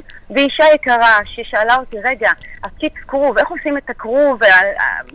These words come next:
בת-, לא משנה, בתנור, וכמה קלוריות יש לזה? אמרתי, "אבל מה זה משנה הקלוריות?" ומה ש-,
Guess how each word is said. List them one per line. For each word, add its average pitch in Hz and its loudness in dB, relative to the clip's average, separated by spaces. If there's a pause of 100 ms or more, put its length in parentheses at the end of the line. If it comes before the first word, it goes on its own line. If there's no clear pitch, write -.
בת-, 226 -4
לא 302 0
משנה, 285 -10
בתנור, 269 -8
וכמה 262 -4
קלוריות 233 -4
יש 170 -12
לזה? 165 -8
אמרתי, 185 -8
"אבל 180 -6
מה 165 -2
זה 214 -14
משנה 226 -4
הקלוריות?" 214 0
ומה 175 0
ש-, 202 -16